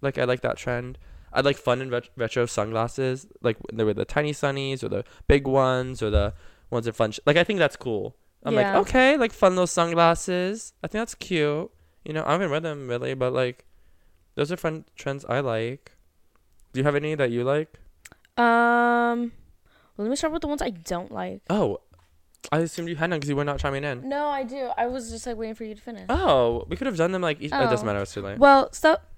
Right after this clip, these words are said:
Speaker 2: that I don't like is those stupid Elmo shoes. They're so
Speaker 1: Oh, the
Speaker 2: ugly.
Speaker 1: red ones?
Speaker 2: Yes, and I just saw them on the way over here.
Speaker 1: I know.
Speaker 2: Like, what?
Speaker 1: Why are people
Speaker 2: And it was some girl wearing, like, the ugliest shorts, like, pajama shorts. I'm like, "Why,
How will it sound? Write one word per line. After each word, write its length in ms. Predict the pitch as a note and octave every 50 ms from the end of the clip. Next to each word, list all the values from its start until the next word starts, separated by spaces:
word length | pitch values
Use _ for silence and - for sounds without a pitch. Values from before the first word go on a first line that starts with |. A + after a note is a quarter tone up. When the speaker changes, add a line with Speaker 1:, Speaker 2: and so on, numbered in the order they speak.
| - -
Speaker 2:
that 160 | D#4 C#4 - - -
I 140 | G#3 A#3+ B3
don't 140 | B3 A#3 A3+
like 220 | G#3+ G3+ G3+ - -
is 160 | B3 A#3+ G#3
those 180 | G#3 A#3 A#3 A3+
stupid 560 | - - - - - C4 - E4+ F#4+ G4+ G4 - - - - _ _ _
Elmo 400 | - C4 C#4 D4 C#4 A#3 G#3+ G#3+
shoes. 680 | G#3+ - - A3 G3+ F#3 F3+ F3+ F#3 G#3 G#3 - - - - _ _ _ _ _ _ _ _ _ _ _ _ _ - A3+
They're 140 | D4+ D#4+
so 300 | D4+ - - - D4 C#4+ D4
Speaker 1:
Oh, 100 | G3+ G#3
the 60 | B3+
Speaker 2:
ugly. 240 | C4 C#4+ D4 C#4 B3+ A3
Speaker 1:
red 20 | G3+
ones? 460 | F#3 G3+ A3 B3 C#4 C4+ - - -
Speaker 2:
Yes, 300 | B3 D4+ D#4 C#4+ C4+ -
and 120 | B3+ B3+ C4
I 100 | B3+ A#3+
just 280 | G#3 C4 D4 D4+ -
saw 220 | - C4+ B3 B3 B3+
them 300 | A3 A#3 A3 A3 A3+ - -
on 140 | A3+ A#3
the 60 | A3+ A3
way 140 | A3+ A3 -
over 180 | - G#3+ A#3+ C4
here. 320 | A#3 G3 G#3 G3 G3 G3 -
Speaker 1:
I 80 | F3+ G3+
know. 240 | B3 C#4 C#4 C4
Speaker 2:
Like, 200 | A3 D4 D4+ C3 B3+
what? 280 | - C4 A#3 C4+ E4
Speaker 1:
Why 120 | E4 F3+ A3+
are 40 | C#4
people 260 | - E4+ F4 F4+ F4
Speaker 2:
And 160 | E4+ E4+ D4+
it 100 | - F4
was 120 | F#4 G4+ -
some 220 | - A4+ G4 F4
girl 400 | B3 D4+ D#4+ E4 E4 E4 E4 -
wearing, 380 | B3 A#3 C#4+ D4+ D#4 D#4 D4+ D4+
like, 300 | D4+ D4+ C#4+ C4 - -
the 120 | - - - - -
ugliest 480 | A#3+ A#3+ A#3 D4+ E4+ F4+ F#4+ G4+ - -
shorts, 360 | - - B3 A3 A3 A3 - -
like, 180 | A#3+ A3+ -
pajama 480 | - C4+ A3 - A3+ G#3+ A#3 B3 A#3 G3+
shorts. 260 | - G3 F#3+ F#3+ -
I'm 120 | - C4+
like, 100 | C4 -
"Why, 640 | - B3 A3+ B3+ B3+ B3 C4 C#4 C#4+ C#4+ C#4+ C#4+ C4